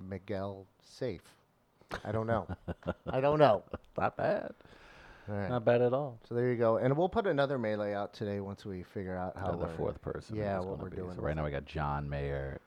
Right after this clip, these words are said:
Speaker 2: Derek Jeter, Stevie Nicks.
Speaker 1: Yeah.
Speaker 2: There's one more out there. We may
Speaker 1: I think I was phra-, gonna phrase it as,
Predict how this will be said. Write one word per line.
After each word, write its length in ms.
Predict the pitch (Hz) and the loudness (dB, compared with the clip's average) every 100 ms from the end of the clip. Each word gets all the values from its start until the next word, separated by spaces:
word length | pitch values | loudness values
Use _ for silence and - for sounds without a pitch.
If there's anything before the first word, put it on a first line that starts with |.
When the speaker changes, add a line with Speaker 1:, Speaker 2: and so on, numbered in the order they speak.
| 80 | -2
Speaker 2:
Derek 260 | 71 65 | 0 -2
Jeter, 540 | - 73 62 64 65 - _ - | -8 -8 -6 -8 -8 -14 _ -20
Stevie 360 | - 73 71 73 | -8 -8 -6 -10
Nicks. 320 | 60 - - - | -12 -14 -18 -8
Speaker 1:
Yeah. 360 | 107 101 87 82 - _ - | -4 -2 -4 -8 -16 _ -10
Speaker 2:
There's 180 | 73 | -10
one 240 | 69 73 69 | -6 -4 -4
more 220 | 67 60 | -8 -8
out 240 | 67 69 | -8 -8
there. 100 | - | -6
We 160 | 69 87 | -2 -2
may 720 | 85 87 110 127 101 87 76 - | 0 2 8 10 10 8 4 2
Speaker 1:
I 80 | 147 | 2
think 160 | 226 | 6
I 60 | 240 | 8
was 140 | 160 | 6
phra-, 360 | - 165 170 143 | 6 6 6 4
gonna 160 | 147 | 2
phrase 320 | 143 147 147 131 | 4 4 4 4
it 80 | 120 | 4
as, 400 | 113 110 107 | 6 4 0